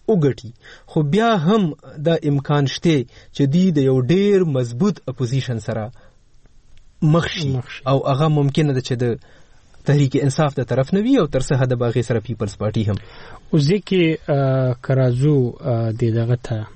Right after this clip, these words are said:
Speaker 2: م، لکه اوس د نواز شریف حکومت چې و، آه، په څه طریق-، په څه باندې وایستل سو یا څنګه وایستل سو، بهرحال ځینې تجزیې دي، ځینې به رښتیا وي، ځینې به سازشي تیوریانې. آه،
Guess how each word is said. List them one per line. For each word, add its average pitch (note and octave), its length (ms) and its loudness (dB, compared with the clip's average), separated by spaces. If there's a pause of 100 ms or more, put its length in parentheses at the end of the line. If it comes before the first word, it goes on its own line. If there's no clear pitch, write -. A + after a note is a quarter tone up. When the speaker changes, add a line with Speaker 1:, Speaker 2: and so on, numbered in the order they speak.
(120)
Speaker 2:
م، A2+ 280 0 (140)
لکه C3 220 0
اوس B2+ 140 2
د B2 60 2
نواز B2 240 2
شریف C#3+ 260 0 (100)
حکومت C3 460 0
چې - 80 0
و، C3 180 2 (800)
آه، - 160 -4 (100)
په C3 80 0
څه D#3+ 140 -2 (120)
طریق-، C#3+ 300 0
په C3+ 80 -2
څه D#3 180 -2
باندې C#3 260 2
وایستل C#3 480 0
سو C#3 220 -2
یا B2+ 140 2
څنګه C3+ 280 -2
وایستل C3 440 0
سو، B2 220 -2
بهرحال A#2+ 380 0
ځینې A#2+ 240 0
تجزیې A#2+ 540 0
دي، A#2 120 2
ځینې A#2 240 0
به A2+ 160 -4 (360)
رښتیا B2 540 0
وي، B2+ 120 0
ځینې A#2+ 280 2
به A2+ 200 -2
سازشي A2+ 500 -2
تیوریانې. B2 520 2 (640)
آه، C3+ 640 2